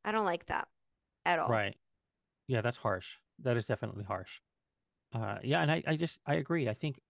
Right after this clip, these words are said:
Speaker 2: I, I think, uh, Brussels did hit it on the head. She was, she, she did use that.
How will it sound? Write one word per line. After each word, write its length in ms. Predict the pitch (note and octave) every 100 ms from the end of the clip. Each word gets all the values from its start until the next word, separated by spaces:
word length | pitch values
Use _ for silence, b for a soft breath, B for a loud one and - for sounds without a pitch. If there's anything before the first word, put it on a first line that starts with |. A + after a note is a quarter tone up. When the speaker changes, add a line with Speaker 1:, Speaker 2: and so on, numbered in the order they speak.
| _
Speaker 2:
I, 120 | B2+ B2
I 80 | B2+
think, 300 | - D3 -
uh, 240 | C3 A#2
Brussels 360 | A#2 A#2 A#2 A#2+
did 160 | A2+ G2+
hit 140 | A#2+
it 40 |
on 100 | G#2+
the 60 | G#2+
head. 160 | A#2 G#2
She 120 | A2+
was, 160 | G#2+
she, 220 | - - A#2
she 160 | -
did 220 | A2 A2
use 160 | A2 G#2+
that. 220 | A2 G#2